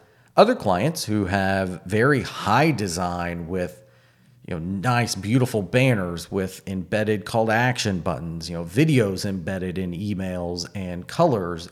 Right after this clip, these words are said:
and they work really well. And the way to find where you fall on that spectrum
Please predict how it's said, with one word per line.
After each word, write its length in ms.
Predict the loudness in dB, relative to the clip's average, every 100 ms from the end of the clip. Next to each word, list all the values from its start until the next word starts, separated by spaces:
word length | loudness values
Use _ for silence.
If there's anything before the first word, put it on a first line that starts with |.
| -4
and 160 | -2
they 80 | -2
work 320 | -4 -6 -6
really 180 | -10 -10
well. 320 | -10 -14 -16 _ _ -4
And 220 | -2 -2 -8 -20 _ _ _ _ _
the 120 | -2
way 260 | 2 4 6
to 100 | 4
find 640 | 2 2 2 0 -2 -6 -12 _ _ _ _ -8
where 320 | -2 0 2
you 280 | 2 4 2
fall 640 | 2 -2 0 -2 -2 -6 -6
on 180 | -4 -2
that 200 | -2 -2
spectrum 640 | 0 0 0 0 0 0